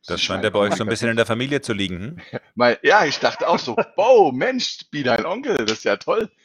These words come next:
Speaker 2: Ja, aber der Punkt war nicht der technische, äh, oder der, sagen wir mal, inhaltliche, dass er seine E-Mails nicht liest, sondern dass er eigentlich E-Mail überhaupt nicht benutzt. Ja, ähm, also, das hätte dann schon in irgendeiner Art und Weise über einen anderen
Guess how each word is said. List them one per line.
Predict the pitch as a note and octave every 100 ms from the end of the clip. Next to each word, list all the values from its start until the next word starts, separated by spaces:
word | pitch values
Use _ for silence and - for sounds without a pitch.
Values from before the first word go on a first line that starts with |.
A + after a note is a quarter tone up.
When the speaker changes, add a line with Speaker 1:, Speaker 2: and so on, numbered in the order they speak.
| _ _
Speaker 2:
Ja, | F#2+ A2 - _ _
aber | G#2 A2
der | G#2
Punkt | - B2+ A2+
war | G#2+ G#2
nicht | A#2 -
der | G2
technische, | - A#3+ E3 G#2 A#2 - _ _ _
äh, | G2+ G#2 G2+
oder | G2+ F#2+
der, | F#2+ F2+ D#2 - _ _ -
sagen | - G2+
wir | F#2+
mal, | F2+ E2+ D#2
inhaltliche, | - E3+ B2+ E2+ F#2 A2
dass | F2+ -
er | G2
seine | E2+ E2+
E-Mails | F2 G2 F2+ -
nicht | D#2+ D#2+
liest, | C#3 C#3+ - _ _ _ _
sondern | - E2 B1+ _ _ _ _
dass | - -
er | - -
eigentlich | D2+ D#2+ F2 - - _
E-Mail | G#2+ A2 A2 G#2
überhaupt | G#2+ G#2 -
nicht | -
benutzt. | F2 C3+ - - _ _ _ _ _
Ja, | F#2 D#3+ _ _ _
ähm, | G2 F2 D2+ D2 _
also, | E2+ E2+ C2+ _ _ _
das | - F2+
hätte | F#2+ -
dann | F2
schon | - G2+
in | G#2+ G#2+
irgendeiner | - C3 C3+ B2 A#2+ -
Art | G#2+ B2
und | G2
Weise | F#2 G2+
über | A2 A2
einen | A2 -
anderen | B2+ D#3